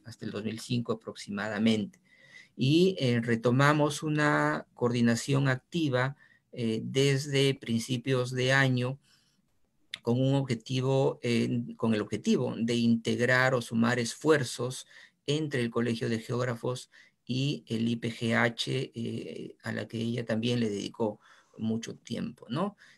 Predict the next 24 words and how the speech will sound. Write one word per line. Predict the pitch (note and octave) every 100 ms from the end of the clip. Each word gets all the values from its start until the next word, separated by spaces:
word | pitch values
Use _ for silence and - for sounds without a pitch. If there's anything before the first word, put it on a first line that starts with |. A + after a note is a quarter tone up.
| _
Eh, | - B2+ -
habíamos | A#2+ C3 C#3 D3 C#3 C3
identificado, | B2+ A#2 A#2 A2+ A#2 C#3+ C3+ B2+ C3 C3 - -
eh, | A2
una | B2+ B2+ A#2+
serie | - B2 B2 A#2
de | A2+
acciones, | A2+ - - C3+ C3+ B2+ B2 B2+ B2+ - -
eh, | A#2 G2 -
de | G2+
actividades | - G#2+ G#2+ A2 A#2 A#2 A#2 A#2 - - - - _ _
para | - A#2 G#2+
poder | A2 A#2 A#2+
desarrollar, | A#2+ A2+ G#2 A2 A#2 A#2 B2+ -
eh, | G2+ F#2 - -
eh, | G#2+ - - - -
en | A2
el | G2+ G#2
presente | A#2 - A#2 A#2+ A2+
y | G#2
el | F#2+
próximo | - A2+ - A#2+ C3+
año, | C#3+ B2 A#2 - _ - - - _
pero, | - A#2+ A#2 C3 C#3